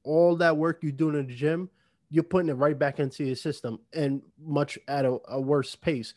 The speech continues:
So you step on a scale, you expect to lose three pounds, you gain ten.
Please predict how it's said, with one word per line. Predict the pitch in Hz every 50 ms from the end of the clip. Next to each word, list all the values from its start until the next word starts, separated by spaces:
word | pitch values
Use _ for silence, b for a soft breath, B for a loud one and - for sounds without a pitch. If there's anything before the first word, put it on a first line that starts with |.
| b b b b b b b
So | - -
you | 165 151 156 180
step | 170 - 208 185 - 170
on | 160 156
a | 151
scale, | - - - 160 151 160 160 160 165
you | 156 156 156 160
expect | 156 - - - 165 160
to | - 151
lose | 147 156 156 151
three | - 170 165 160
pounds, | - - 165 160 156 147 139 143
you | 143
gain | 131 151 147 143 143
ten. | 139 - 170 156 131 117 113